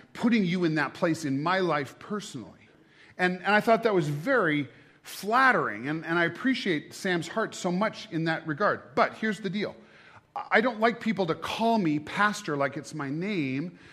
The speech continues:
because there's so many people in our culture who are, uh, skeptical and suspicious of anybody in authority,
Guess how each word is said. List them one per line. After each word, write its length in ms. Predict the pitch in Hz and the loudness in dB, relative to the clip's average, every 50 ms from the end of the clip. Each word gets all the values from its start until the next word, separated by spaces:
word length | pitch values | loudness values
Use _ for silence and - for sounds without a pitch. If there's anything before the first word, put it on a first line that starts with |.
| - - | -16 -6
because 320 | - 180 - - 202 185 156 | -4 -4 0 2 2 2 2
there's 160 | 185 165 - | 0 -2 -2
so 240 | - - 247 247 247 | -2 0 0 2 4
many 220 | 240 233 214 202 | 4 2 2 -2
people 400 | - - 233 247 240 233 214 202 | -4 -4 -4 -4 -2 -2 -4 -2
in 60 | 185 | -2
our 100 | 180 165 | -2 -2
culture 760 | 160 - - - 214 240 262 - - - 156 131 127 135 160 - - _ - - - - - _ _ | -4 -4 -8 -8 -6 -6 -6 -6 -10 -8 -8 -6 -6 -8 -10 -14 -20 _ -20 -20 -20 -20 -20 _ _
who 420 | - - 190 190 190 185 175 180 - - - _ - | -4 0 0 2 2 0 -2 -4 -8 -16 -8 _ 2
are, 360 | 160 170 170 165 156 160 - - - - _ _ _ - | 4 4 4 4 0 -2 -6 -14 -20 -20 _ _ _ -2
uh, 220 | 151 147 139 131 127 - - | 0 0 0 -2 -4 -10 -16
skeptical 1080 | - - - - - - - 254 247 254 - - 185 151 - - - 135 123 123 120 - | -16 -14 -14 -14 -2 2 2 2 2 0 -4 -8 -8 -8 -6 -6 -4 -4 -4 -4 -4 -4
and 120 | 147 139 | -6 -6
suspicious 720 | - - 170 151 - - - - 262 - - 180 151 - 160 | -6 -8 -8 -8 -10 -6 -4 -2 -2 -2 -2 -4 -6 -4 -6
of 140 | 147 131 | -4 -2
anybody 520 | 180 208 240 247 190 190 190 190 190 190 190 - | -2 -2 -2 -2 0 0 0 0 0 -2 -6 -6
in 140 | 165 156 156 | -6 -4 -4
authority, 600 | 135 - - - 202 202 196 165 143 131 135 | -6 -8 -8 -4 -2 0 0 0 0 -2 -4